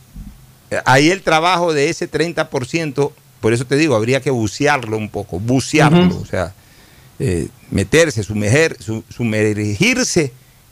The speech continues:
Speaker 1: en, en ese porcentaje y comenzar a bucear, ponerse los lentes de buceo y comenzar a ver con claridad, a-, debajo del agua, como quien dice, por dónde va la cosa. Porque, por ejemplo, tu reflexión es muy interesante,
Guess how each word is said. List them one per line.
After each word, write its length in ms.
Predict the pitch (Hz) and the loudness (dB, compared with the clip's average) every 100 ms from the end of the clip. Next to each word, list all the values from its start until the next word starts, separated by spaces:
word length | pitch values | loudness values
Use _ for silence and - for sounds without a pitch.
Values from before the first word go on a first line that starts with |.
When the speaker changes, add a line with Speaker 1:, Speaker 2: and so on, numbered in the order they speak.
| - | -4
Speaker 1:
en, 240 | 107 110 107 | -2 -2 -2
en 140 | 123 | 0
ese 160 | 143 175 | 0 -2
porcentaje 600 | 156 - 139 139 175 180 | -4 -2 -2 0 2 2
y 40 | |
comenzar 400 | 135 120 113 143 | 0 -2 0 2
a 40 | 156 | 2
bucear, 500 | 123 - 170 104 92 _ _ - | -2 0 0 0 -6 _ _ -10
ponerse 380 | 98 139 135 | -4 -2 0
los 120 | 131 113 | 0 2
lentes 320 | 156 156 127 | 0 0 0
de 60 | 123 | 0
buceo 420 | 117 - 170 151 | -2 0 0 0
y 60 | |
comenzar 420 | - 107 107 135 139 | -4 -6 -2 0 0
a 60 | |
ver 180 | 127 135 | 0 -2
con 160 | - 120 | -6 -4
claridad, 540 | 117 104 110 151 135 _ - | -2 0 2 2 0 _ -12
a-, 80 | - | -2
debajo 340 | 113 127 143 | 0 2 2
del 140 | 127 175 | 2 2
agua, 280 | 165 135 | 0 -2
como 220 | 120 113 104 | -6 -10 -10
quien 160 | 117 | -8
dice, 300 | 139 131 117 - _ _ _ - | -6 -6 -8 -12 _ _ _ -2
por 120 | 120 | 2
dónde 180 | 139 139 | 4 4
va 100 | 143 | 4
la 120 | 147 | 0
cosa. 240 | 147 143 | -2 -4
Porque, 140 | 120 127 | -4 -4
por 100 | 127 | -2
ejemplo, 200 | 147 165 | -2 -4
tu 80 | 147 | -4
reflexión 400 | 143 131 127 208 | -4 -4 -6 -6
es 60 | 147 | -4
muy 180 | 180 | -4
interesante, 640 | 151 104 87 - 190 - - | -4 -4 -6 -4 -4 -4 -10